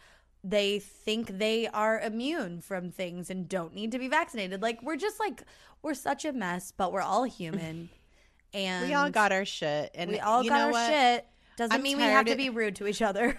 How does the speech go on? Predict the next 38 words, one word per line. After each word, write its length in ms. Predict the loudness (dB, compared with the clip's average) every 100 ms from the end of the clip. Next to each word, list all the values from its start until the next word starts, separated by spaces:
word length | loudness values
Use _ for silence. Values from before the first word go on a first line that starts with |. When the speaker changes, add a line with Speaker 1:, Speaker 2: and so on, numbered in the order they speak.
| -6
Speaker 1:
<laughs> 100 | -10
Speaker 2:
No, 280 | 0 2 2
but 140 | 4
I 100 | 4
am, 220 | 2 0 -2
I 200 | -2 0
will 180 | 0 -2
say 160 | 0 -2
I'm 80 | -2
very 180 | -4 -4
tired 420 | -4 -2 0 -2
of 100 | -4
being 200 | -6 -6
resilient 580 | -8 -8 -6 -4 -4 -6
and 180 | -10 -10
strong. 720 | -10 -10 -8 -4 -2 -4 -8 -4 2
Speaker 1:
Oh, 220 | 2 2
yeah, 180 | -2 -8
yeah, 160 | -10 -10
yeah. 240 | -12 -14
Speaker 2:
<laughs> 80 | -2
I 100 | 2
don't 140 | 2 2
wanna 260 | 0 0 -4 -10 _ -10
be 320 | -6 -4 -4
that 400 | -4 -6 -6 -10
anymore. 720 | -12 -10 -10 -12 -12 -12 -12 -10
I 120 | -10
wanna, 420 | -8 -8 -8 -10 -10
um, 500 | -10 -8 -10 -12 -14 _ _ _
Speaker 1:
Uh, 100 | -10 -10 -2
Speaker 2:
be 60 | 0
Speaker 1:
like 140 | 0
Speaker 2:
soft 640 | -4 0 4 4 2 -6 -8
and, 520 | -2 -2 -2 -4 -8 -12 -14 _ _ _ _ _ _
uh, 560 | -6 -4 -4 -6 -8 -10 -16 _ _ _ _ _ _
you 240 | -16 -12 -10
know, 380 | -10 -12 -14